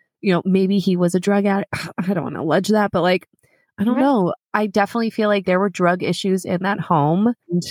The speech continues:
Speaker 1: I think that that's what led to their demise ultimately, was their overuse of prescription drugs. What do you
Speaker 2: Um,
Speaker 1: think?
Speaker 2: I would say I'm a conspiracy theorist,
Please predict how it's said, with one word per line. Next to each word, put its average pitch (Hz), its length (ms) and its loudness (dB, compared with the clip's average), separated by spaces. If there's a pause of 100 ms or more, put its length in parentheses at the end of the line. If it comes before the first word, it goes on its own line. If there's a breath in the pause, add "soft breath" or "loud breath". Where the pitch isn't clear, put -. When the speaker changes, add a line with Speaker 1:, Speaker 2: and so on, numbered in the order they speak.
(160)
Speaker 1:
I 175 240 2
think 156 280 0
that 151 340 2
that's - 280 -2
what - 140 -4
led 117 200 -2
to - 100 -4
their 123 160 -2
demise 170 420 -2
ultimately, 120 580 -4
was 170 200 0
their - 180 0
overuse 170 500 0
of 170 120 -2
prescription 180 480 -4
drugs. - 560 -8 (160)
What 220 120 2
do 254 40 2
you 247 60 2
Speaker 2:
Um, 285 320 2
Speaker 1:
think? - 420 -6
Speaker 2:
I 262 640 -6
would 339 220 0
say 349 160 2
I'm 330 100 0
a 277 60 0
conspiracy 196 720 0
theorist, 269 680 -2